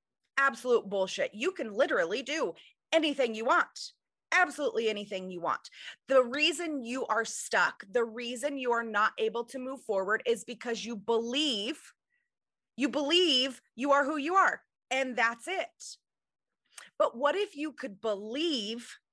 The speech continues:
you are someone else? What if you could believe that your disorganized self who doesn't follow through with shit, including disciplining your children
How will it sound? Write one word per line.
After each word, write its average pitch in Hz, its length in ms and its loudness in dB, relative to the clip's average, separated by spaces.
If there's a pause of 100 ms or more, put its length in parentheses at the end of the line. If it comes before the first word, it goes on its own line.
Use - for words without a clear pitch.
(240)
you 247 180 -2
are 262 120 2
someone 233 340 -2
else? - 460 -6 (260)
What 302 180 0
if 349 160 -4
you 311 140 -4
could 220 260 -10
believe 233 840 -2 (800)
that 233 300 0
your 254 440 6
disorganized 226 1400 -2 (420)
self - 560 2
who 269 120 -6
doesn't 240 420 -2
follow 226 280 -2
through 208 260 -10
with 175 180 -10
shit, - 440 4 (680)
including 247 560 0
disciplining 175 500 -4
your 180 100 -4
children 269 540 0